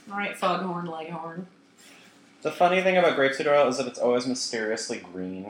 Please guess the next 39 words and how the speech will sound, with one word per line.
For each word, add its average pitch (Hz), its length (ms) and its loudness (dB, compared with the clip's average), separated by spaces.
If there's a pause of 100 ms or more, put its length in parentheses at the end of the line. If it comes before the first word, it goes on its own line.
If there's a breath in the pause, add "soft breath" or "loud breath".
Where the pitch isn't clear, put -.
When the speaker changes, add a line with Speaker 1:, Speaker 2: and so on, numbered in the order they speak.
Speaker 1:
I 294 120 2
know. 339 640 4
It 196 80 -4
Speaker 2:
Isn't 277 120 0
it, - 40 0
Speaker 1:
really, 359 220 -2
it's, - 180 -4
Speaker 2:
isn't 233 140 -8
Speaker 1:
it's 220 80 -10
weird. 196 540 -4
Speaker 2:
It's 143 180 -10
pretty, 139 380 0
though. 92 260 -2 (300)
Speaker 1:
Yes. 165 200 -2 (680)
Speaker 2:
Apparently, 220 540 2
some 208 260 6
people 175 240 -2
think 147 140 -2
it's 143 120 -6
carcinogenic, 113 760 -2
but 120 320 4
I 208 140 8
think 117 160 -2
it's 117 120 -4
delicious. 139 680 -2 (1200 loud breath)
Speaker 1:
You 320 120 0
know, 466 200 8
I 440 120 6
think 539 200 2
I 554 120 8 (100)
have 494 100 6
heard 494 240 6
that, 226 200 10 (100)
actually. 160 540 0 (2000)
Speaker 2:
I 233 180 2
figure 247 260 -4
it 156 160 0
this 131 220 -8
way. 98 240 -2